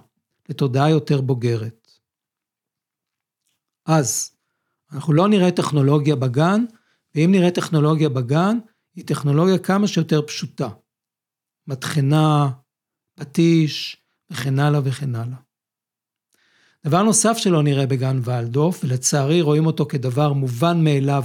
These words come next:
כמעט בכל גן בימינו, הוא לימודים אקדמיים מופשטים של תכנים עיוניים.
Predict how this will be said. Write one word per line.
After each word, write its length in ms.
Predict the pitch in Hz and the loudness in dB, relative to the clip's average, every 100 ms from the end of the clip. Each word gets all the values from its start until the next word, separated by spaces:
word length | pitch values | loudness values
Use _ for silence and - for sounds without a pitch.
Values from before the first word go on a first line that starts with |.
| - | -4
כמעט 300 | 151 214 196 | -6 -2 -2
בכל 380 | 160 147 156 135 | -2 -2 0 0
גן 280 | 139 139 | 0 -2
בימינו, 720 | 127 127 113 120 135 185 226 - _ _ _ _ _ | -2 -4 -4 -2 0 0 -2 -10 _ _ _ _ _
הוא 120 | - | -2
לימודים 420 | 147 135 139 185 214 | 0 2 2 4 2
אקדמיים 920 | - 156 127 127 139 170 214 226 - _ _ _ _ _ _ _ _ _ | 2 0 0 0 2 2 0 -2 -8 _ _ _ _ _ _ _ _ _
מופשטים 880 | 139 - - 135 - 170 214 226 - _ _ _ | -12 -8 -8 -6 0 2 2 -2 -8 _ _ _
של 180 | - 151 | -10 -10
תכנים 420 | - 151 147 165 | -6 -2 0 2
עיוניים. 600 | 165 147 135 127 123 107 | 2 2 0 0 -2 -4